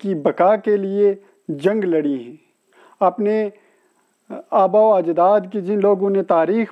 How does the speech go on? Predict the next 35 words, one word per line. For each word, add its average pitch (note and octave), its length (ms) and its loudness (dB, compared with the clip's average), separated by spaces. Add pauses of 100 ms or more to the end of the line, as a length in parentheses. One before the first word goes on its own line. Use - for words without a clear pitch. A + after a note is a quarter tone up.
पढ़ी E3 240 2
है, C3 300 -8
उनको F3 280 0
मालूम F3+ 500 0
है F3+ 120 -4
कि F3+ 160 -4
कितनी G3 380 -2
कुर्बानियों F#3 580 0
के F3+ 120 -4
बाद F#3+ 360 0
ये F3+ 160 -2
वतन E3+ 540 0 (320)
आज़ाद E3+ 400 2
हुआ C3+ 240 -10 (760)
और F3 140 4
आज F#3 380 2 (280)
आप G3 340 2
जैसे F3 500 -2 (460)
मसखरे G3+ 800 0 (220)
और F3+ 120 2
नोटंकीबाज F3+ 840 0
लोगों E3 400 0
के D#3 120 -4
हाथों D#3 440 -2
ये D#3 100 2
वतन D3+ 340 0
चढ़ D3 200 0
गया D3+ 260 4
है D#3 240 0 (300)
और E3+ 140 4
हमें E3 220 0
फ़िक्र A#3 360 0
हो F3+ 240 -2
रही C#3+ 280 -2
है B2 240 -8